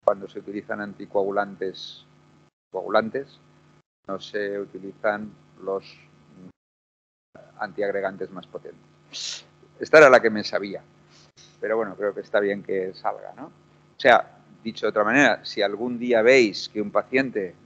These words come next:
va con anticoagulado y con un antiagregante distinto de el clopidogrel o de la aspirina, ¿eh? Eh,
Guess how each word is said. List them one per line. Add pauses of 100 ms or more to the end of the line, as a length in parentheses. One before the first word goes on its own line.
(160)
va
con (520)
anticoagulado (220)
y
con
un
antiagregante
distinto
de (360)
el
clopidogrel (160)
o (180)
de
la
aspirina, (140)
¿eh? (1040)
Eh,